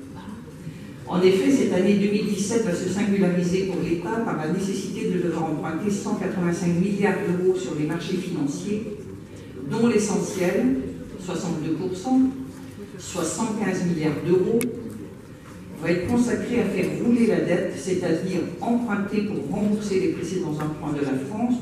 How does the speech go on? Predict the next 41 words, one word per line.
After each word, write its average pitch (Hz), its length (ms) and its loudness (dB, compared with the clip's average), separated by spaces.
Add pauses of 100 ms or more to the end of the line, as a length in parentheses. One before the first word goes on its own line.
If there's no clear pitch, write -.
(120)
tout 254 160 4
en 196 180 2
enrichissant 175 520 0
les 165 80 2
banques 208 320 -2
qui - 80 -8
spéculent 202 440 -4
sur 160 120 -2
les 165 120 0
dettes 180 220 0
des - 200 0
États. - 260 -6 (1400)
Emprunter 214 600 0
pour 180 220 2
rembourser 175 460 2
les 156 80 4
anciens - 320 0 (120)
emprunts 175 380 -2
qui 175 100 -4
arrivent 151 200 -2
à 127 60 2
échéance, 185 480 -2
cela 170 160 2
produit 175 360 0
aussi - 360 0
de 156 240 0
nouveaux 190 260 2
intérêts 196 500 2 (560)
qui 190 120 0
alourdissent 202 520 4
d'autant 208 340 2
la 180 80 2
dette 185 220 2
de 180 60 2
départ. 135 480 -2 (260)
Les 139 100 4
Grecs 185 360 0
en - 20 -4
savent 185 240 -4
quelque 190 280 0
chose. - 280 0